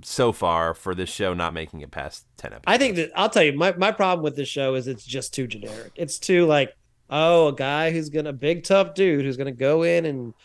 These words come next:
Speaker 2: teach these, these, you know, low, these, like, troubled kids about life. Like, that's not, none of that. Who
Speaker 1: Yeah,
Speaker 2: cares?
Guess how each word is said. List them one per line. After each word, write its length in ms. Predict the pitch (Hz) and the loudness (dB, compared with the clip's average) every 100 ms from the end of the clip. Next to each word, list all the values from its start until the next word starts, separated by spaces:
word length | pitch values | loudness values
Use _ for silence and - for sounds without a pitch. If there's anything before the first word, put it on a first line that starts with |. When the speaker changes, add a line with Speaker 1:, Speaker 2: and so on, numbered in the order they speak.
| _ _ _ | _ _ _
Speaker 2:
teach 300 | - 175 175 | -4 -4 -4
these, 280 | 180 180 151 - | -4 -4 -4 -6
these, 460 | 156 160 139 143 - | -4 -2 -4 -10 -10
you 100 | 151 | -6
know, 420 | 123 117 120 139 - | -4 -6 -10 -14 -12
low, 400 | 151 160 165 156 | -2 2 2 2
these, 260 | 151 143 | -2 -2
like, 300 | 139 131 127 _ _ _ _ 165 | -2 -4 -6 _ _ _ _ -20
troubled 380 | - - 180 175 | -4 0 0 -2
kids 300 | - 180 165 | -2 -2 -2
about 340 | 156 156 165 147 | -2 -2 -2 -2
life. 380 | 160 135 117 - | -2 -2 -4 -8
Like, 180 | 139 143 _ _ | -10 -10 _ _
that's 300 | 190 214 220 | -2 -2 -2
not, 340 | 139 123 120 _ _ _ _ _ - | -6 -4 -8 _ _ _ _ _ -2
none 160 | 196 | 0
of 80 | 170 | 2
that. 220 | 120 113 _ _ | 0 -6 _ _
Who 80 | 110 | -6
Speaker 1:
Yeah, 580 | 120 123 120 117 117 113 | -2 2 2 4 2 0
Speaker 2:
cares? 220 | 110 - | -4 -14